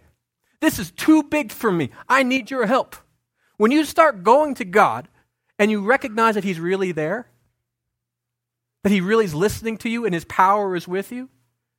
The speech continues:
then we're also able to go with thanksgiving. Not because we have troubles, 'cause that would be stupid. Nobody thanks God for trouble. Do you enjoy? We'll get you help. See, that's why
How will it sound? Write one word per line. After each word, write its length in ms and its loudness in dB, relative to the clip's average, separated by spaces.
then 180 4
we're 160 2
also 240 -2
able 160 -12
to 80 -4
go 220 -2
with 140 -4
thanksgiving. 600 -8
Not 380 2
because 420 -4
we 120 -4
have 160 -2
troubles, 500 -6
'cause 120 0
that 140 -4
would 80 -4
be 80 -4
stupid. 360 -12
Nobody 380 -2
thanks 240 0
God 240 -6
for 100 -18
trouble. 480 -4
Do 80 -4
you 220 4
enjoy? 200 0
We'll 80 -8
get 140 -4
you 100 -2
help. 300 -2
See, 100 -6
that's 220 2
why 420 2